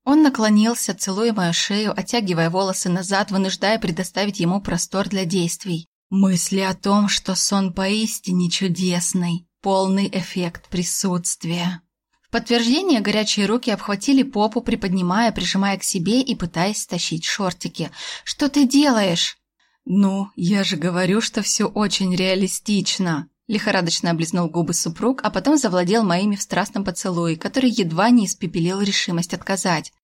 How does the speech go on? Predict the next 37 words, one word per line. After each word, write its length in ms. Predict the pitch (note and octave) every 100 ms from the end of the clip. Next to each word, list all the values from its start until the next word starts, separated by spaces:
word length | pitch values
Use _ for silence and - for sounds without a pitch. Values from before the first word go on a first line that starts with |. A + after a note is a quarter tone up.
| _ _
В 100 | -
чувство 380 | - G#3 - C#4+
привели 400 | D4 C#4+ C4 C4
ладонь 380 | G3+ D#3+ B3
на 100 | E4
уже 140 | D#4+ D#4
обнаженной 480 | C#4+ C4 C4+ B3 A#3
ягодице 580 | A3 G3 F3+ G3 -
и 100 | - B3
стон. 540 | - - D#3 C3+ - _
"Хочу 720 | _ F#3 E3+ - - E3+ D#3
тебя! 600 | - D#3 D3 F#3 D3+ E3+ _ _ _
Сейчас". 1040 | - - F#3+ E3+ - F#3+ E3 D#3 - - - _ _ - -
"Гад!" 580 | G3+ F3 C#4 B3+ - - _ _
Я 200 | A#3 D4+
ударила 360 | B3 A3 A#3 G3+
его 220 | F3+ F3
по 120 | F#3+
плечу, 380 | F#3 G3 - C4
пытаясь 400 | B3 - B3 -
вывернуться 580 | F#3 G#3+ A#3+ G3+ F3 F3
из 100 | -
крепких 420 | G3 A3 - -
рук, 200 | - F3
но 160 | A#3 D#4+
пальцы 320 | D4 C4 B3
мужа 200 | B3+ B3+
опять 360 | - G#3+ B3+
добрались 420 | F3+ E3+ E3 F3+ D#3+
до 100 | E3
волшебной 460 | E3 - F#3 E3+
точки, 340 | F3 A#3+ - -
и 100 | F#3+
я 180 | G3
замерла, 440 | G#3 G3 F#3+ F3+ F3+
часто 360 | - E3+ -
дыша. 480 | D#3+ F3+ - E3+ A#3